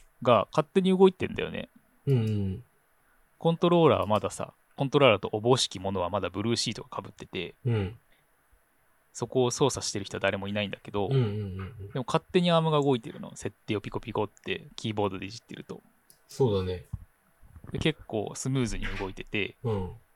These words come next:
Speaker 1: で、おそらくその前回紹介したみたいな自動手術機能っていうのがだいぶ備わってるんじゃないかなって思うんだよね。
Speaker 2: うんうん。
Speaker 1: だから時代設定はかなり未来の話で、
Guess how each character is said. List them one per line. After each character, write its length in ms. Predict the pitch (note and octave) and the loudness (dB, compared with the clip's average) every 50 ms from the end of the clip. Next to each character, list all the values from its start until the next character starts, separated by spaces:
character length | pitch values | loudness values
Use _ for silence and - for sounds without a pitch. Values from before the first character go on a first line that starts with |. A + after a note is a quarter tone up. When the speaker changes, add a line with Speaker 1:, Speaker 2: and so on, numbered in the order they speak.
| _ _ _ _ _ _ _ _ _ - _ - - | _ _ _ _ _ _ _ _ _ -20 _ -12 -6
Speaker 1:
で、 80 | - B2+ | -2 -2
お 140 | A#2+ B2+ C3+ | 0 0 0
そ 140 | - - G#3+ | 2 4 6
ら 140 | G#3 F#3 | 6 6
く 360 | - - - E3+ E3+ D3 A#2+ A2+ | 4 2 -2 0 0 2 0 0
そ 140 | - B2+ | 0 -2
の 300 | A2+ A2+ G#2+ G#2+ - - - _ _ _ _ _ _ _ _ _ _ - - B2 A#2 | 0 0 0 -2 -2 -6 -12 _ _ _ _ _ _ _ _ _ _ -20 -18 -8 -2
前 200 | A2+ C#3 C#3+ C3+ | 0 2 2 4
回 160 | - C#3 C3 | 6 6 4
紹 220 | B2 - C#3+ B2+ - | 6 4 0 0 2
介 180 | - B2+ A#2+ | 4 2 2
し 40 | - | 4
た 100 | - C3 | 2 -2
み 120 | B2 A#2+ A2+ | -2 -2 -4
た 120 | - F#2 | -4 -6
い 60 | G2 | -4
な 320 | G2+ G#2 G#2 F#2+ - - - - | -2 -2 -2 -2 -4 -6 -12 -16
自 220 | G#2+ G#2 A2+ A#2+ | -12 -10 -8 -4
動 320 | B2+ D3+ D#3 D#3 D#3 D3+ D3 | 0 0 2 2 2 2 0
手 160 | - - D3 | 0 -2 -4
術 420 | C#3 C#3+ C#3+ C#3 - - - D3 _ _ _ _ _ _ _ | -4 -4 -6 -6 -8 -10 -12 -12 _ _ _ _ _ _ _
機 120 | - - D3+ | -6 -4 -2
能 180 | C3 A2+ F#2 F2 - | 0 0 -2 -4 -10
っ 20 | _ _ | _ _
て 80 | - - | -16 -16
い 20 | |
う 20 | - | -14
の 60 | - | -12
が 120 | - - | -12 -8
だ 120 | - G#2+ G#2+ | -4 -4 -4
い 60 | A#2 | -4
ぶ 80 | A2 A2 | -4 -8
備 260 | - B2 A#2 B2 B2+ | -6 -2 2 4 4
わ 80 | C3+ | 4
っ 80 | C#3 - | 4 2
て 140 | - - - | -2 -12 -12
る 80 | - | -10
ん 40 | - | -8
じ 80 | - F#2+ | -8 -8
ゃ 40 | F2+ | -6
な 100 | F#2 F#2 | -8 -8
い 60 | - | -8
か 100 | - G2+ | -10 -14
な 140 | - G2+ G2+ | -12 -12 -14
っ 40 | - _ _ _ _ - | -16 _ _ _ _ -10
て 140 | - C3 | -6 -4
思 280 | A#2 A2 G2 F2 G2 F#2+ | -4 -2 -4 -4 -8 -8
う 20 | |
ん 60 | F#2 - | -10 -10
だ 80 | - | -10
よ 60 | - | -8
ね。 80 | A2 B2+ | -8 -8
Speaker 2:
う 20 | |
ん 40 | C3 | -8
う 20 | - | -8
ん。 40 | - _ _ _ - - _ _ _ _ _ _ _ _ _ _ _ _ _ - | -14 _ _ _ -20 -20 _ _ _ _ _ _ _ _ _ _ _ _ _ -8
Speaker 1:
だ 80 | A2+ | -6
か 160 | - - G#2 | -2 0 2
ら 200 | G2+ G2 G2 - _ _ _ _ _ _ _ _ - | 2 2 0 -2 _ _ _ _ _ _ _ _ -12
時 120 | A#2+ B2 | -4 2
代 180 | A#2 C#3 C#3+ C#3+ | 4 4 4 4
設 180 | - E3+ D#3 - - - | 2 -2 -4 -4 -6 -8
定 140 | G#2+ G2+ F#2 | -6 -4 -4
は 240 | F#2 F#2 F#2 - - _ _ _ _ | -2 -4 -4 -4 -8 _ _ _ _
か 140 | - - C3 | 2 4 4
な 100 | A#2 F#2+ | 4 2
り 160 | F#2 - - - - - - - - - | -2 -6 -12 -14 -12 -8 -6 -4 -4 -2
未 120 | - B2+ C3+ | 0 2 2
来 200 | B2 G2 F2+ F#2 | 2 2 0 -2
の 120 | F#2+ - | -8 -8
話 380 | - - - - - - - - | -8 -8 -8 -8 -8 -10 -10 -8
で、 320 | - F2+ E2+ - - C#3+ | -8 -8 -8 -8 -12 -16